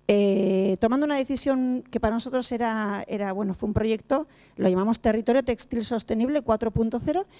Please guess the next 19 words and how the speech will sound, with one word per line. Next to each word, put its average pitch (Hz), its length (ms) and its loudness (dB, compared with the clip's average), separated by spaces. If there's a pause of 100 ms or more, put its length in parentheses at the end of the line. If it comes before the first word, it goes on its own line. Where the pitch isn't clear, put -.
No 240 120 -2
podíamos 302 420 2
mirar 269 260 0
hacia 247 220 -4
otro 202 180 -2
lado, 180 200 6
es 185 80 4
decir, 190 300 2
si - 120 -6
la 196 80 2
industria 262 320 0
textil 240 640 -4 (460)
es 262 100 4
la 262 140 2
segunda 240 500 4
más 214 300 2
contaminante 233 560 0
del 233 120 0
planeta, 269 440 -2